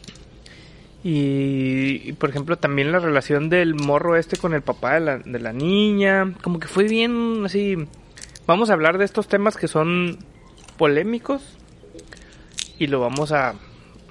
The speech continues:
a resolver rápido. O sea, no tienen ningún conflicto ninguno, güey.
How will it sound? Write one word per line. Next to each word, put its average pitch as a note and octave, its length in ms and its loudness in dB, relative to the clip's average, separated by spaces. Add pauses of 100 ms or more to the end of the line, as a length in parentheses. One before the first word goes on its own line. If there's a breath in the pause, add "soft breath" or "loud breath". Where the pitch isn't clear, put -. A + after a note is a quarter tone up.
(840)
a - 60 -6
resolver D3+ 420 -2
rápido. G#3+ 460 2
O F3+ 60 2
sea, F3 120 -2
no G3 140 0
tienen C4 240 -2
ningún G3 240 0
conflicto A#3 420 -2
ninguno, A#3 540 -2
güey. D3+ 140 -4